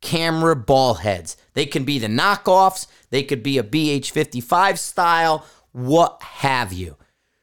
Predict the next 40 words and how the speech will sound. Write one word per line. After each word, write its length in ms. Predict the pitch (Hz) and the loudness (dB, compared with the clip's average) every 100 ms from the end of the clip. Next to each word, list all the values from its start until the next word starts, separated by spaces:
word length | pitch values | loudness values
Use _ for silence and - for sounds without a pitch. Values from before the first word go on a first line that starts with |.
| _ - | _ -8
So 500 | - 202 190 151 - _ _ _ _ _ _ _ _ _ _ - | 0 4 4 2 -6 _ _ _ _ _ _ _ _ _ _ -6
I'm 140 | 202 | -4
talking 380 | 226 277 294 269 | 2 2 2 -2
to 60 | |
Chris 360 | 254 - 240 - | -2 0 0 2
and 100 | 196 | -2
I'm 100 | 175 | 0
looking 340 | 202 220 208 | 0 0 -2
at 320 | 165 139 135 135 | 0 0 0 0
it, 140 | 147 | -2
and 120 | 156 175 | -2 0
I 60 | |
had 80 | 202 | 0
a 40 | |
B 200 | 156 196 | -2 -2
H 120 | 190 - | -4 0
forty 340 | 202 214 190 | 4 4 4
with 240 | 143 135 | 0 0
me 160 | 143 139 | 0 0
as 140 | 117 | -2
well. 460 | 120 175 156 107 - _ _ _ _ _ - | 0 2 2 0 -8 _ _ _ _ _ 0
Uh, 160 | 143 | 2
that's 220 | 147 151 - | 2 -2 -6
the 80 | 139 | -6
small 420 | - 156 151 123 | 0 4 4 4
one, 140 | 107 | 2
right? 200 | 113 131 | 2 0
B 100 | 131 | -4
H 120 | 139 | -6
fifty-five 440 | - 143 - 147 139 | -8 -6 0 0 0
is 100 | 120 | -2
the 80 | 107 | -2
big. 300 | 151 156 139 | 0 0 -2
Now 120 | 160 | -6
think 260 | - 302 | -4 -2
about 320 | 254 165 139 117 | 0 0 -2 -4
this. 200 | 107 - | -6 -2
We're 160 | 285 | 0
going 400 | 269 285 247 165 | 2 2 2 2
down 540 | 170 196 220 226 220 | 0 2 2 2 0